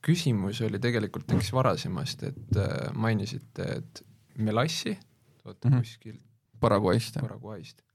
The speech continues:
Speaker 1: Lõuna-Ameerikast. Kuidas sihuke asi üldse nagu sattus? Mis kogustes te toote seda? Kuidas see käib?
Speaker 2: E, me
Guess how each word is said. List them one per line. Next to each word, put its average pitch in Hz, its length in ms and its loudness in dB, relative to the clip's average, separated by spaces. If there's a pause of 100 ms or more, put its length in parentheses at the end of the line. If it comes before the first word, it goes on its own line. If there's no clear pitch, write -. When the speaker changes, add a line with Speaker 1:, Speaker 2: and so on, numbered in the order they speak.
Speaker 1:
Lõuna-Ameerikast. 113 1120 -2 (180)
Kuidas 120 300 -2
sihuke 110 320 -4
asi - 160 -4
üldse - 240 -8
nagu - 160 -4
sattus? - 420 -6
Mis - 120 -16 (200)
kogustes - 640 0
te - 120 -14
toote - 360 -6
seda? - 160 -6 (220)
Kuidas - 240 0
see - 80 -8
käib? - 160 -6 (540)
Speaker 2:
E, 220 200 2
me 220 300 2